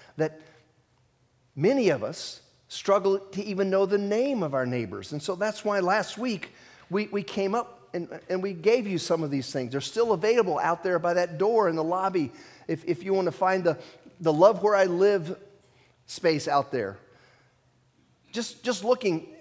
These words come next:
you know, what, what are nine or, or eight neighbors' names? And, and then begin the process of knowing things, just like we saw here in this dramatic sketch of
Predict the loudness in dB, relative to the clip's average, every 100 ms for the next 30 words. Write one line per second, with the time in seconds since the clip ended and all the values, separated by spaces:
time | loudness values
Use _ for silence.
0 | -10 0 0 0 -4 -6 -2 0 0 2
1 | 2 2 0 2 2 0 -2 0 0 0
2 | 0 0 0 -2 -2 -2 0 0 0 -4
3 | -4 -2 -2 -2 -6 -10 -18 -16 -14 -14
4 | -6 -4 -2 0 0 0 -2 0 2 2
5 | 0 -4 0 0 0 -2 -4 -6 -12 0
6 | 0 0 -6 -20 -18 -4 2 6 6 6
7 | 2 0 -2 0 -2 0 -2 -2 -4 0
8 | 0 0 0 0 0 0 -2 -2 -2 0
9 | 0 -2 -2 0 0 0 -4